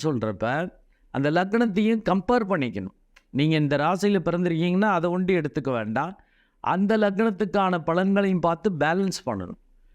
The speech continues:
அதுதான் சார் கன்ஃபியூஸ் ஆகுது, எதை எடுத்துக்கிறதுன்னு தெரியல. மெடிடேட் பண்ணா உள்ள இருக்கிற அந்த சூப்பர் ஸ்டார் சொல்லுவார்,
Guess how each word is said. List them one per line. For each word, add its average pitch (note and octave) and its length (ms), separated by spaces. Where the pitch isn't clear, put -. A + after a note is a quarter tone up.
அதுதான் D3 380
சார் G#3 180
கன்ஃபியூஸ் E3+ 440
ஆகுது, D#3 340
எதை D3 260
எடுத்துக்கிறதுன்னு D#3+ 680
தெரியல. C3 360
மெடிடேட் F3 500
பண்ணா C#3 760
உள்ள D#3 260
இருக்கிற C3+ 280
அந்த B2 200
சூப்பர் D#3 360
ஸ்டார் D#3+ 220
சொல்லுவார், A#2 580